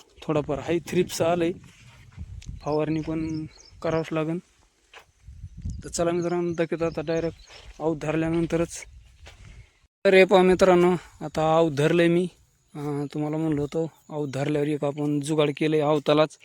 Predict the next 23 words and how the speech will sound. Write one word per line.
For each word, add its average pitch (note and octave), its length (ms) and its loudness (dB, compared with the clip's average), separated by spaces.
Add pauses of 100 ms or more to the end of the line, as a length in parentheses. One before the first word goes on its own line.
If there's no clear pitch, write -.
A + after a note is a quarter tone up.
(600)
ते C#3+ 60 -8
जुगाड D#3 280 2
एकदम D#3+ 300 2
साधा D#3+ 400 2
आणि D#3 100 0
सोपं D#3+ 340 -4
आणि D#3+ 180 0
सिंपल E3 460 0
आहे. E3 100 0 (520)
तर D3 60 -8
हे D3 100 -4
पहा D#3+ 160 -4
मित्रांनो, D#3+ 460 0 (760)
अशा D#3 280 -4
प्रकारे D#3+ 380 -6
मी D#3+ 400 -2 (680)
इथं D#3+ 200 -6 (180)
तार F3+ 200 6
बांधली. F3 420 0 (680)
आपलं C#3+ 340 -8
बाइंडिंग D#3+ 420 0 (100)
तारपेक्षा D#3+ 640 0
थोडी D#3 240 -6